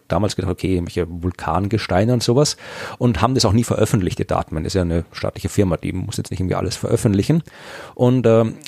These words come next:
tatsächlich hat man dann, äh, nachdem klar wurde, dass da zwei Amerikaner rumlaufen und einen hektischen Krater suchen, sind irgendwann mal mexikanische Geologen von dieser Firma auf die Idee gekommen, ja, vielleicht könnte es das Gestein sein. Und dann war's tatsächlich,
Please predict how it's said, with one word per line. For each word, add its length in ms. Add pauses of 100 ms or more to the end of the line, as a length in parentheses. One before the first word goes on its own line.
(100)
tatsächlich 580
hat 200
man 160
dann, 280 (400)
äh, 140
nachdem 400
klar 280
wurde, 160
dass 180
da 100
zwei 140
Amerikaner 500
rumlaufen 480
und 140 (100)
einen 280
hektischen 500
Krater 340
suchen, 400 (260)
sind 200
irgendwann 180
mal 100
mexikanische 680
Geologen 560
von 180
dieser 160
Firma 340
auf 100
die 80
Idee 120
gekommen, 300
ja, 200
vielleicht 300
könnte 180
es 80
das 120
Gestein 400
sein. 180 (220)
Und 200
dann 200
war's 200
tatsächlich, 760